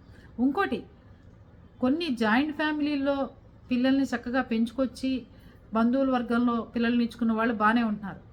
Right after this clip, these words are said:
చదువుల కోసమని బయటికి వెళ్ళిపోయిన తర్వాత లవ్ మ్యారేజ్ అని చెప్పి చేసుకుని తర్వాత మళ్ళీ వాడి గిట్టక మళ్ళీ వచ్చి తల్లిదండ్రులను చూసిన అరేంజ్డ్ మ్యారేజే పిల్లలు పెళ్ళిళ్ళు చేసుకుంటున్నారు. అవునా కాదా?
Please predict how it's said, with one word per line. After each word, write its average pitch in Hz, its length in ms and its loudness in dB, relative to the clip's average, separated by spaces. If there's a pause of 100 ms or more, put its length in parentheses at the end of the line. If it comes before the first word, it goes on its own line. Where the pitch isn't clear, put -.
(680)
చదువుల 302 320 2
కోసమని 311 460 0
బయటికి 240 380 0
వెళ్ళిపోయిన 262 480 0
తర్వాత 220 640 -2 (420)
లవ్ 254 260 0
మ్యారేజ్ 277 340 0
అని 240 100 2
చెప్పి 233 360 -4
చేసుకుని 226 540 -2 (400)
తర్వాత 320 340 2
మళ్ళీ 320 280 -2
వాడి 294 220 0
గిట్టక 254 340 -4 (240)
మళ్ళీ 233 420 0
వచ్చి 330 300 -2
తల్లిదండ్రులను 269 580 0
చూసిన 254 200 0
అరేంజ్డ్ 226 420 0
మ్యారేజే 208 380 -4
పిల్లలు 220 320 -4
పెళ్ళిళ్ళు 190 360 -8
చేసుకుంటున్నారు. 180 560 -10 (340)
అవునా 208 280 -2
కాదా? 190 320 -8